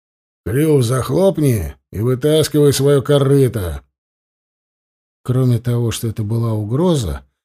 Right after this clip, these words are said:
я почти ни слова не поняла, но вояки всегда отличались умением забористо выражаться.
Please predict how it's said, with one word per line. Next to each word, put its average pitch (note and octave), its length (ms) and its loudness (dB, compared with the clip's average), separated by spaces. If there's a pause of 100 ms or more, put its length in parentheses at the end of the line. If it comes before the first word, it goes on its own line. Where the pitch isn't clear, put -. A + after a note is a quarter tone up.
(120)
я A#2 180 0
почти A#2+ 340 -4
ни B2 140 2
слова E3 360 -2
не D3+ 120 2
поняла, D3 540 0
но B2 160 0
вояки G#3 480 0
всегда E3 440 -2
отличались C3 600 -2
умением E3 560 2
забористо A#2 720 0
выражаться. G#2+ 880 -4